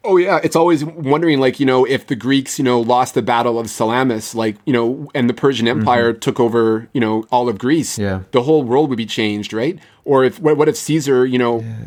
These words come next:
Speaker 1: uh, actually made it to his campaign to Parthia before getting, ass-, you know, he planned to do that, like,
Speaker 2: That's
Speaker 1: three days
Speaker 2: right, yeah.
Speaker 1: before he was assassinated.
Speaker 2: Yeah.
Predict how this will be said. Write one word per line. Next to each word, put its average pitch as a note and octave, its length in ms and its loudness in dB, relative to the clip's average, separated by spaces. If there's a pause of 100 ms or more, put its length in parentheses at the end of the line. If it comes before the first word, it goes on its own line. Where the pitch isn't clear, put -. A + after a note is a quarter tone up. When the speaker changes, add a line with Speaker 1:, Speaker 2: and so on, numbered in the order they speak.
(240)
Speaker 1:
uh, B2 300 2
actually C#3+ 320 0
made C3 220 4
it C#3 120 2
to B2+ 140 -2
his B2 100 2
campaign B2 500 -2
to B2 60 -2
Parthia A#2+ 640 -4
before A#2+ 280 -2
getting, A2+ 240 -2
ass-, G#2+ 200 -10
you D#3 160 -6
know, B2 140 -2
he B2+ 120 -6
planned C3+ 260 0
to B2 40 2
do B2 180 0
that, A2+ 220 0
like, A2 180 -4
Speaker 2:
That's G#2+ 160 -4
Speaker 1:
three - 120 2
days E3 160 4
Speaker 2:
right, - 80 -8
yeah. C#3 60 -2
Speaker 1:
before C#3+ 180 0
he C3+ 100 0
was B2+ 160 0
assassinated. B2 800 -2
Speaker 2:
Yeah. - 60 -20